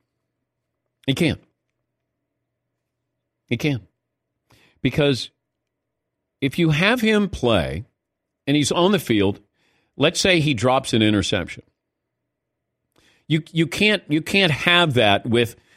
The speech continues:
you, you're trying to have the integrity here with, you know, all of these sports leagues. But, you know, this relationship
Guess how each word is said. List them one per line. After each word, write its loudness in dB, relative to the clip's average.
you, 0
you're 2
trying 2
to 2
have 4
the 4
integrity 2
here 2
with, -2
you 0
know, 0
all 2
of 0
these 2
sports -2
leagues. -4
But, -4
you -12
know, 2
this 0
relationship 0